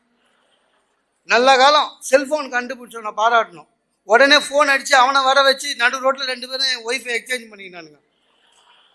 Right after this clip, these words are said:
அதான் இந்த கோபம் வருது, வரக்கூடாது.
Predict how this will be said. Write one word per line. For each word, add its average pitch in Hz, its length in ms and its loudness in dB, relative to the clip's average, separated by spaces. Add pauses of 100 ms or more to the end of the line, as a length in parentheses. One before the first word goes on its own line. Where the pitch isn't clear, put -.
(680)
அதான் 160 540 -2
இந்த 151 300 -16 (1800)
கோபம் 339 360 6
வருது, 294 520 0 (560)
வரக்கூடாது. 247 520 -8